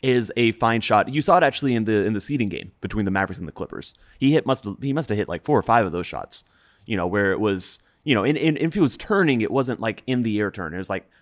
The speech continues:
I'm, I'm pivoting, and then I'm take-, you know, then I'm going up for a jumper. And I'm fine with those shots, and, and especially, you know, the deeper positioning he gets, the, the more effective it is. And, and the more the Mavericks can make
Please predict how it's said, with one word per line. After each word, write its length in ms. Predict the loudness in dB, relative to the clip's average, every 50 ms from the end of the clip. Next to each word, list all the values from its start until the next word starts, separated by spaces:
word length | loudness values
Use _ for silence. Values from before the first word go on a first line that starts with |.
| _ _ _ _
I'm, 260 | -4 -2 -2 -4 -6
I'm 120 | -8 -8 -8
pivoting, 560 | -6 -4 -2 -2 0 0 -2 -2 -4 -6 -8 -12 _ _ _ _ _
and 140 | -8 -6 -2
then 140 | 0 2 2
I'm 120 | 2 0
take-, 280 | 0 -2 -4 -4 -4 -8 -8
you 140 | -6 -4 -4
know, 140 | -4 -6 -2
then 160 | -2 0 0
I'm 60 | 0 0
going 280 | 0 0 0 0 -2
up 140 | -2 -4 -2
for 120 | -4 -4
a 40 | -2
jumper. 360 | -2 -4 -4 -6 -8 -14 -18 _ _ _ _ _ _ _ _
And 300 | -4 -2 -2 -2 -6 -6 -2 0
I'm 200 | 2 2 2 0
fine 300 | 0 0 0 2 2 0
with 140 | 0 2
those 140 | 0 0 0
shots, 440 | 2 2 0 0 0 -2 -8 -10 -8 -4
and, 240 | -4 -2 -2 -4 -2
and 180 | -4 -4 -2
especially, 640 | -2 -2 -2 -2 -2 -2 -2 -2 -2 0 0 -2 -4 -8 _
you 100 | -4 -4
know, 60 | -4
the 100 | -4 -4
deeper 320 | -4 -6 -6 -4 -4 -6 -4
positioning 680 | -4 -2 -2 -2 -2 -2 -2 -2 -2 -4 -6 -8 -10
he 160 | -6 -6 -4
gets, 300 | -2 -2 -2 -2 -4 -6
the, 300 | -4 -2 -2 -2 -2 -4 -6 _ _ _ _ _ _ _
the 100 | -2 0
more 180 | 2 4 4
effective 380 | 2 2 0 -2 -2 -2 -4 -4
it 80 | 0
is. 240 | 0 0 0 0 -2
And, 80 | -2 -2
and 180 | -2 0 0
the 60 | 0 0
more 260 | 2 2 2 2 2
the 80 | 2
Mavericks 360 | 2 2 2 2 0 -2 -4 -4
can 160 | -4 -4 -2
make 340 | 0 -2 -2 -4 -6 -10